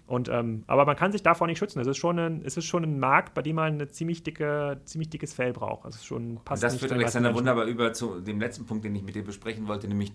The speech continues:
Speaker 2: du als Unternehmer. Wie gehst du denn persönlich damit um, wenn dir irgendwas wegbricht, wo du, worauf du dich bisher gebaut hast?
Speaker 1: Erstmal rechne ich damit, dass das so ist, so dass es schon mal was anderes ist. Ich, ich habe ja angefangen, äh, ähm, vor zwanzig Jahren so mit den ersten Sachen, so Events zu organisieren, Webseiten für irgendwie kleine Unternehmen,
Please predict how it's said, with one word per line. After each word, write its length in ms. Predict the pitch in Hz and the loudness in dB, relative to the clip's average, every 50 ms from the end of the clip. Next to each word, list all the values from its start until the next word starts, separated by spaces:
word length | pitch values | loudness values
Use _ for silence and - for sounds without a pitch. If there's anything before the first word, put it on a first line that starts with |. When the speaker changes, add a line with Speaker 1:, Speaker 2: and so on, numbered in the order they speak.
| - | -8
Speaker 2:
du 220 | - 123 127 127 - | -8 -6 -6 -6 -4
als 320 | - 101 101 104 104 104 | -2 -2 -2 -2 -2 -6
Unternehmer. 500 | 107 117 95 95 95 104 113 110 95 90 | -8 -8 -6 -4 -4 -2 -2 -2 -4 -4
Wie 80 | 98 104 | -6 -8
gehst 300 | 98 120 123 - - - | -8 -8 -8 -8 -10 -10
du 80 | 214 | -8
denn 200 | 240 226 107 95 | -6 -6 -6 -6
persönlich 580 | - 98 95 92 92 175 202 196 127 90 85 - | -4 -4 -4 -4 -4 -6 -6 -4 -4 -6 -6 -8
damit 360 | - 76 76 73 73 - - | -8 -10 -8 -10 -10 -10 -8
um, 220 | 78 80 80 76 73 | -8 -6 -6 -6 -6
wenn 100 | 78 82 | -6 -6
dir 100 | 82 71 | -6 -8
irgendwas 380 | 85 95 87 87 82 73 71 | -8 -8 -10 -10 -10 -8 -8
wegbricht, 480 | 85 87 - - - 76 82 82 - - - | -8 -8 -8 -10 -12 -12 -12 -12 -12 -14 -16
wo 80 | 80 | -12
du, 120 | - 78 71 - 76 71 | -12 -10 -10 -10 -12 -12
worauf 280 | 80 73 76 78 - - | -8 -8 -8 -8 -8 -12
du 80 | - | -16
dich 300 | 80 - 80 - - - - - - - - | -14 -14 -14 -14 -16 -20 -20 -20 -20 -20 -16
bisher 280 | - 80 - 85 80 | -12 -8 -6 -6 -6
gebaut 380 | 76 73 65 67 60 60 - - | -6 -8 -8 -8 -8 -10 -10 -14
hast? 180 | - - - - - - - - - - - _ _ _ | -18 -20 -20 -20 -20 -20 -20 -20 -20 -20 -20 _ _ _
Speaker 1:
Erstmal 260 | - 160 160 190 160 135 | -2 0 2 2 2 4
rechne 260 | 143 175 175 - 202 | 4 2 4 2 0
ich 100 | 214 - | 0 0
damit, 400 | 202 185 185 214 277 - - - - - _ - | -2 -2 -2 -2 -4 -6 -10 -16 -20 -20 _ -6
dass 140 | - 156 - | -6 -4 -2
das 120 | 165 156 | -4 -4
so 140 | - 135 123 | -2 -2 -2
ist, 320 | 135 202 277 - - - | -2 -4 -4 -6 -8 -6
so 100 | 147 151 | -4 -2
dass 160 | 151 151 151 | -2 -2 -2
es 80 | 160 143 | -4 -4
schon 120 | - 151 | -2 -2
mal 120 | 143 143 139 | 0 0 0
was 140 | 139 131 - | 0 0 -2
anderes 300 | - 143 160 160 156 139 | -2 -2 -2 -2 -2 -2
ist. 60 | 131 | -2
Ich, 60 | 135 | -2
ich 160 | 131 135 - | -2 -2 -2
habe 140 | 180 170 - | -2 0 2
ja 20 | |
angefangen, 600 | - 151 185 214 185 - 165 160 165 160 160 156 | 2 2 0 0 0 0 0 0 0 -2 -4 -4
äh, 640 | - - 139 139 139 139 139 135 131 127 123 - 127 127 | -2 0 2 2 4 4 4 2 2 0 -2 -2 -4 -4
ähm, 720 | 127 123 123 123 123 - - - - - - - - - - - 50 - - - | -4 -4 -6 -6 -6 -8 -8 -8 -8 -10 -10 -10 -12 -12 -14 -14 -14 -16 -18 -18
vor 260 | - - 123 123 120 - | -8 -4 -2 -2 -2 -2
zwanzig 320 | - 120 123 123 113 - | -2 -2 -2 -2 -4 -2
Jahren 280 | 110 104 110 123 127 107 | 4 8 8 8 8 6
so 80 | 110 | 2
mit 100 | 104 98 | -2 -4
den 80 | 107 113 | -4 -4
ersten 260 | - - - - 113 | -6 -6 -6 -8 -8
Sachen, 260 | 110 104 - 127 107 | -8 -8 -6 -6 -4
so 220 | 104 107 104 107 - | -4 -4 -4 -4 -4
Events 360 | 120 110 113 110 127 120 - | -4 -2 -2 -2 -2 -4 -4
zu 100 | - 113 | -4 -4
organisieren, 580 | 117 117 113 113 107 - 120 113 113 113 110 | -2 -2 -2 -4 -6 -4 -4 -2 -2 0 0
Webseiten 440 | 107 107 - - - 117 113 - 110 | -2 -2 -2 -4 -6 -6 -6 -6 -8
für 120 | - - 117 | -8 -6 -6
irgendwie 200 | 110 110 107 107 | -4 -4 -6 -6
kleine 240 | - 123 113 113 | -8 -6 -6 -6
Unternehmen, 440 | 120 117 117 113 117 120 123 123 123 | -6 -4 -4 -2 -2 -2 -4 -6 -8